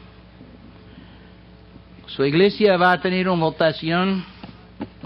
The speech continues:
más importante que esto de Schwarzenegger y Gray. Y no estoy menospreciando su país ni nada. Eh, su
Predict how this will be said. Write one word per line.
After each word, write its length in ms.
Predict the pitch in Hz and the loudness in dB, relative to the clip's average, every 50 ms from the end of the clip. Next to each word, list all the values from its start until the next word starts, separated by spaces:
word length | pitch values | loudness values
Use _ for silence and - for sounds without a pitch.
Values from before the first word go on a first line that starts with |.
| - - - - - - - - - - - - - - | -12 -12 -12 -10 -10 -10 -10 -12 -18 -18 -18 -10 -4 0
más 260 | 151 160 170 - 196 | 0 0 0 0 0
importante 760 | 208 190 - 202 190 - - 214 202 196 160 - 131 117 107 | -2 0 0 0 0 0 0 0 0 0 -2 -4 -6 -8 -8
que 360 | - - 127 120 113 107 104 113 - | -8 -6 -6 -6 -4 -6 -8 -10 -10
esto 400 | - 139 135 131 - - - 131 | -6 -6 -6 -6 -6 -6 -6 -4
de 280 | 123 117 117 110 - - - - - - - - - - - - - - - | -2 -2 -4 -4 -6 -10 -18 -20 -20 -20 -20 -20 -20 -20 -20 -20 -20 -20 -20
Schwarzenegger 840 | - - - 139 135 135 - - - 131 127 131 131 127 131 127 | -14 -6 -2 0 0 0 0 -4 -6 -4 -4 -2 -2 -2 -2 -2
y 100 | 127 123 | -2 -4
Gray. 440 | 117 123 135 131 113 98 85 82 120 107 - - - - - - - - - - - - - - - - - - - - - - - - - - - - - - - - - - - - - - - - - - - - - - - - - - - - - - - - - | -4 -4 -4 -2 -4 -4 -6 -10 -14 -18 -20 -20 -20 -20 -20 -20 -20 -20 -20 -20 -20 -20 -20 -20 -20 -20 -20 -20 -20 -20 -20 -20 -20 -20 -20 -20 -20 -20 -20 -20 -20 -20 -20 -20 -20 -20 -20 -20 -20 -20 -20 -20 -20 -20 -20 -20 -20 -20 -20 -20 -20 -20 -20 -20 -20 -16 -10
Y 100 | 123 120 | -8 -4
no 140 | 127 131 139 | -2 -2 -2
estoy 320 | 139 - - 151 156 151 | -2 -2 0 0 0 2
menospreciando 880 | 143 147 151 156 147 - - 147 143 139 - 147 147 147 151 147 143 139 | 2 0 0 0 -2 -4 -2 -4 -4 -4 -4 -6 -4 -4 -2 -2 -2 -4
su 180 | 131 - - 131 | -4 -6 -10 -8
país 440 | - - 127 139 147 156 160 143 - | -4 -2 -2 -2 -2 -4 -6 -6 -6
ni 120 | 156 151 | -4 -4
nada. 380 | 147 139 131 117 101 85 87 - - - - - - - - - - - - - - - - - - - - - - - - - - - - | -2 -2 -2 -4 -4 -6 -10 -12 -14 -14 -14 -16 -18 -20 -20 -20 -20 -20 -20 -20 -20 -20 -20 -20 -20 -20 -20 -20 -20 -20 -20 -20 -20 -20 -18
Eh, 240 | - - 104 98 98 | -14 -10 -10 -10 -10
su 420 | 92 - - 131 120 113 110 98 | -10 -10 -8 -6 -4 -4 -6 -6